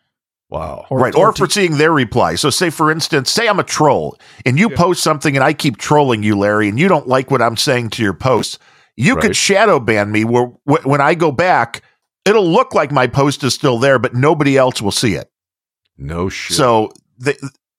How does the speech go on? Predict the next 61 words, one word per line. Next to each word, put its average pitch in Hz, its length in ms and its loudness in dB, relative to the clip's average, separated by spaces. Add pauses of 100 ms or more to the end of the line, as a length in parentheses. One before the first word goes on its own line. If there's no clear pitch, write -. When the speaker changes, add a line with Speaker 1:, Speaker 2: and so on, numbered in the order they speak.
(120)
Speaker 3:
they've 139 180 0
now 170 160 2
given 175 300 -2
out 147 240 0
that. 147 340 0
That 131 240 2
is 139 100 0
on 127 140 2
Instagram 127 540 0
and 117 160 0
I 107 40 2
think 123 240 -4
maybe 117 220 2
Facebook. 107 520 0
They're 110 100 2
the 95 100 0
same 92 420 0
entity. 101 440 0
So 110 140 2
if 98 100 -2
it's 110 120 -2
on 101 200 0
one, 95 160 0
it'll 87 160 -4
be 90 120 -2
in 87 120 -2
the 87 140 0
other 82 260 -2 (240)
Speaker 2:
You 165 80 0
know, - 60 0
I - 20 0
th- 123 100 0
Speaker 3:
eventually 131 420 0
anyway. 107 440 2
Speaker 1:
So, - 340 -4 (200)
so - 300 -2
what 175 180 4
if 247 120 2
happened 202 340 2
if 156 160 0
everybody 151 500 0
adopted 123 600 0
the, 98 240 0
the, 98 360 0
uh, 92 120 2
the 104 140 2
idea 98 280 4
that 95 140 4
I 98 100 4
came 98 280 0
up 87 180 0
with 87 220 0
about 85 260 0
a 85 40 0
year 95 200 0
ago, 85 220 0
which 76 160 -8
was 85 100 -10
called 80 220 -2
Flag 95 500 0
Day, 62 460 -8